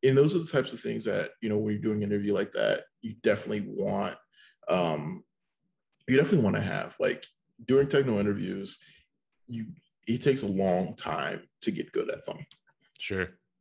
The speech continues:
Speaker 2: Yeah, absolutely. I mean, and that's a skill set for an interviewer to, to build, right? Is being able to actually be more collaborative and, and being able to coach and give feedback in ways that isn't, you know, too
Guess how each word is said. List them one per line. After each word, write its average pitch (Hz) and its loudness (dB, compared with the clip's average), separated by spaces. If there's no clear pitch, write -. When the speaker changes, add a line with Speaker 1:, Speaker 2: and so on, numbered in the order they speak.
Speaker 2:
Yeah, 110 2
absolutely. 101 0
I 95 -2
mean, 104 -2
and 151 0
that's 220 4
a 165 4
skill - 2
set 120 0
for 113 4
an 98 4
interviewer 92 2
to, 107 -2
to 95 -2
build, 82 2
right? 90 4
Is 90 2
being 95 2
able 87 2
to 85 0
actually 82 0
be 104 2
more 98 4
collaborative 95 2
and, 95 2
and 92 2
being 90 2
able 90 2
to 80 -6
coach 98 2
and 82 -4
give 87 -2
feedback 95 0
in 82 -2
ways 87 0
that 87 -2
isn't, 98 0
you 98 -4
know, 90 0
too 120 2